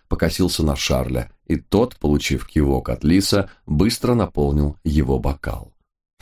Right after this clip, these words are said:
«Однако должен признать, что есть вещи, которые меня тревожат». Я уже почти привстал, потому что логичный вопрос буквально рвался с языка, но под резким взглядом своего рыжего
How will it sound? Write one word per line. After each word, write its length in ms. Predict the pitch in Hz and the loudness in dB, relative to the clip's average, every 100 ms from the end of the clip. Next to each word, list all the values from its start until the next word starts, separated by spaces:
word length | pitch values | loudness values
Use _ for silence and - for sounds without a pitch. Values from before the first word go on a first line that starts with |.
| - | -10
«Однако 580 | - 85 95 - 85 71 - _ _ _ - | 0 2 2 2 0 -2 -6 _ _ _ -2
должен 400 | 87 90 76 78 | 0 2 0 2
признать, 480 | 82 78 82 85 | 2 2 2 2
что 180 | - - | 0 0
есть 320 | 73 67 - | 0 0 -4
вещи, 480 | - 82 92 76 - | 0 2 4 2 -2
которые 480 | - - - 69 71 | -4 -6 -4 -2 0
меня 480 | 67 67 71 67 - - _ _ _ | 0 2 0 0 -4 -14 _ _ _
тревожат». 680 | 87 90 90 69 - - _ _ _ _ _ _ _ _ | -2 2 2 0 -4 -12 _ _ _ _ _ _ _ _
Я 220 | 73 90 | 0 2
уже 180 | 110 104 | 2 0
почти 420 | - 101 - - | -2 -4 -4 -4
привстал, 760 | 95 - 98 - - - 50 - - _ | -2 0 -2 -2 -4 -4 -4 -6 -12 _
потому 320 | 73 80 76 | -4 0 0
что 320 | - - 71 - _ | 0 -2 -2 -4 _
логичный 600 | 78 85 76 80 - 71 | -2 0 0 -2 -2 -2
вопрос 460 | 65 67 78 87 76 | -2 0 0 0 0
буквально 560 | 73 - 80 80 82 - | -4 -2 0 2 0 -2
рвался 600 | - 78 73 80 80 - | -2 0 2 2 0 -2
с 80 | 78 | -8
языка, 580 | 82 78 85 - 71 67 _ _ - | -2 0 0 0 0 -2 _ _ 0
но 180 | 98 | 0
под 200 | 95 101 | 2 2
резким 400 | 90 98 - 95 | 4 2 2 -2
взглядом 420 | 87 85 90 82 80 | 0 2 2 2 -2
своего 420 | 82 80 78 80 | 0 0 2 2
рыжего 460 | 80 73 71 71 | 2 0 -2 -2